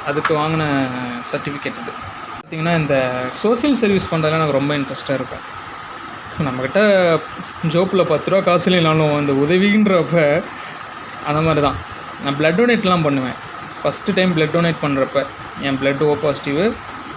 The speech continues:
மூணு நாலு ரெண்டாயிரத்தி பதினஞ்சு, நான் காலேஜ் முடிச்சு அடுத்த வருஷம். இது பார்த்தீங்கன்னா, குட் ஃப்ரைடே அன்னைக்கு நான் பண்ணேன்,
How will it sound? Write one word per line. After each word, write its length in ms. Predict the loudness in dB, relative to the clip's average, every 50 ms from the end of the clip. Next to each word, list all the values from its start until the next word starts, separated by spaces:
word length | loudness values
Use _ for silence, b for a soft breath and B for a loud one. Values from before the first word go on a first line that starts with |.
| -14 -14 -14 -10 -6
மூணு 280 | -2 2 2 4 4 4
நாலு 240 | 4 4 4 4 4
ரெண்டாயிரத்தி 400 | 2 2 2 2 2 0 0 0 2
பதினஞ்சு, 280 | 2 2 2 0 0 -2
நான் 140 | -4 -4 -2
காலேஜ் 300 | 0 0 2 2 0 0
முடிச்சு 340 | 0 0 -2 -2 0 2 2
அடுத்த 260 | 2 2 0 0 -2
வருஷம். 320 | -2 -2 -2 -4 -6 -8 -8 -10 -14 -14 -14 -14 -14 -14 -16 -16 -16 -14 -14 -14 -14 -14 -12 -10 -8
இது 140 | -6 -6 -2 0
பார்த்தீங்கன்னா, 680 | 0 0 2 2 0 0 2 0 0 0 2 2 0 0 -4 -8 -12 -14 -14 -12 -8 -2
குட் 160 | 0 0 0 2 2
ஃப்ரைடே 180 | 4 4 4
அன்னைக்கு 240 | 4 4 2 2 2
நான் 160 | 0 -2 -2
பண்ணேன், 240 | -2 -4 -4 -6 -8